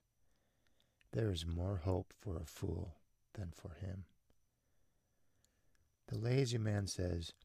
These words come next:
"There is a lion in the road. A fierce lion is in the streets."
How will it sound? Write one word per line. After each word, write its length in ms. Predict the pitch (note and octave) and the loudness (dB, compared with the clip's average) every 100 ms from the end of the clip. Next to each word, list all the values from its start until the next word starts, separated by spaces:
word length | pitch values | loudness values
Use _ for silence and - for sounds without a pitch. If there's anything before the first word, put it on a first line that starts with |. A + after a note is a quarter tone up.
| _ _ _ _ _ - | _ _ _ _ _ -4
"There 180 | G#2+ A2 | 0 2
is 120 | G2+ | 2
a 80 | F2+ | 4
lion 340 | F#2+ D3 D3+ | 6 6 6
in 80 | C3 | 4
the 120 | A#2 | 4
road. 580 | A2+ A2+ A2 A2+ G#2+ F#2+ - - - - _ _ _ _ - | 6 6 6 6 2 -2 -6 -20 -20 -20 _ _ _ _ -4
A 400 | G#2 G2+ G2 F#2+ | 0 4 4 2
fierce 640 | - - A2+ C3+ D3+ - | -2 0 4 6 6 4
lion 680 | A#2+ B2+ B2+ G2+ F#2+ G2 G#2 | 2 4 4 4 2 0 -2
is 520 | G#2+ G2 F#2+ F#2 F2+ F#2+ | -2 0 0 -2 -2 0
in 140 | B2+ | 2
the 80 | C#3+ | 2
streets." 600 | - D#3 A2 - - - | 2 0 0 -2 -6 -6